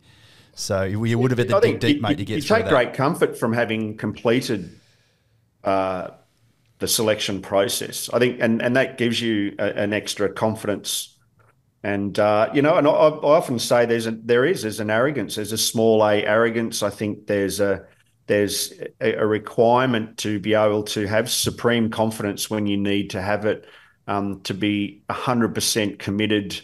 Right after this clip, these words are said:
Speaker 2: when you need to be, even though every fibre in your being is saying,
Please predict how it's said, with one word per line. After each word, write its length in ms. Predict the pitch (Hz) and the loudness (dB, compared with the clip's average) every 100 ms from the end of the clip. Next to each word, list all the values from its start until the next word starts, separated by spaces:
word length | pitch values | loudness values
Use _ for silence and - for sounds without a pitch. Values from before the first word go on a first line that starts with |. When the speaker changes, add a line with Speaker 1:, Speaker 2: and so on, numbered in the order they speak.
| - - - _ | -16 -20 -20 _
Speaker 2:
when 160 | 110 104 | -2 0
you 100 | 101 | 0
need 300 | 107 113 110 | 2 0 0
to 100 | 107 | 0
be, 560 | 101 110 107 107 - - - | 2 2 0 -4 -10 -20 -16
even 380 | - 170 120 107 | -14 -2 0 2
though 140 | 104 107 | 4 4
every 200 | 104 101 | 4 0
fibre 640 | - 117 107 110 107 107 | 0 2 4 4 2 0
in 140 | 104 104 | 0 -2
your 400 | 104 101 101 - 110 - | -2 -2 -4 -10 -16 -2
being 440 | 117 120 117 110 | 2 2 2 2
is 140 | 104 98 | 0 0
saying, 720 | - 107 104 104 101 101 87 | 0 0 0 -2 -4 -6 -8